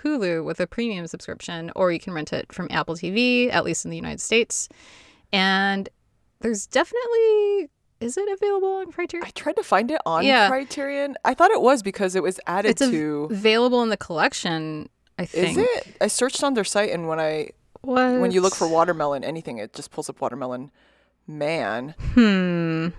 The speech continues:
Speaker 2: And
Speaker 1: Yeah.
Speaker 2: so I don't know. May-, maybe it's streaming, but I couldn't find it in the collection. So
Speaker 1: 'Cause they
Speaker 2: don't
Speaker 1: did an interview with her,
Speaker 2: I
Speaker 1: too,
Speaker 2: know.
Speaker 1: so I'm surprised. Okay, well, so it may or may not be on Criterion.
Speaker 2: Yep.
Speaker 1: If someone could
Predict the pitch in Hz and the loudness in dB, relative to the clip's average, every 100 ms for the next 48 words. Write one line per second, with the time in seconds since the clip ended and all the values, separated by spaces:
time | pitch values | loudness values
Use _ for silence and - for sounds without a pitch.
0 | - 151 185 185 175 170 151 147 143 151 | -4 -2 0 2 4 4 4 2 0 -2
1 | - _ _ _ - 175 175 185 196 202 | -10 _ _ _ -10 -6 -2 0 0 2
2 | 220 170 139 - 202 220 262 - - 190 | 2 0 0 0 2 4 2 0 0 -2
3 | 131 123 139 139 131 - 180 - 165 151 | -2 -4 -2 -2 -4 -10 -12 -10 -8 -6
4 | 147 139 - 131 131 - - - - 214 | -6 -6 -8 -12 -14 -10 -10 -10 4 6
5 | 190 - 320 381 285 240 349 302 226 202 | 8 6 4 2 2 2 2 2 0 0
6 | 190 185 - 180 185 175 151 185 185 208 | 0 -4 -2 2 6 6 6 4 2 0
7 | 214 - 202 170 - 208 202 - - 226 | -4 -2 0 0 2 2 2 0 2 6
8 | 226 220 - 220 226 233 226 220 214 202 | 6 4 4 4 4 2 2 2 2 2
9 | - 190 175 175 170 180 170 - 233 - | 0 -2 -4 -2 -4 -4 -6 0 0 0
10 | - 359 381 392 370 349 | -4 -2 0 -2 -2 -4